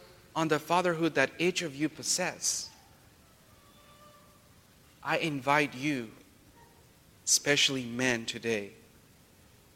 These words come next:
to go deep in your heart, to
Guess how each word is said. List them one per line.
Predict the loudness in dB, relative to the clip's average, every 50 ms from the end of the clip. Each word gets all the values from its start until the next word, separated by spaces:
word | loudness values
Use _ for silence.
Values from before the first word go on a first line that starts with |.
| -20 -20 _ -20 -20 -20 -20 -20 -20 -20 -20 -20 -20 -20 -20 -20 -20 -14 -10 -8
to | -8 -2
go | 0 2 2 2
deep | 0 0 0 0 0 0 -2 -6 -14 -20 -20 -20 -20 -20 -20 -20 -18 -14
in | -12 -10 -4
your | -2 -2 -2 -2
heart, | -2 -2 -2 -2 -2 -4 -6 -14 -20 -20 -20 -20 -20 -20 -20 -20 -20 -20 -20 -20 -20 -20 -20 -20 -20 -20 -20 -20 -20 -20 -20 -20 -20 -20 -20 -20 -20 -20 -20 -20 -20 -20 -10 -6
to | -6 -6 -6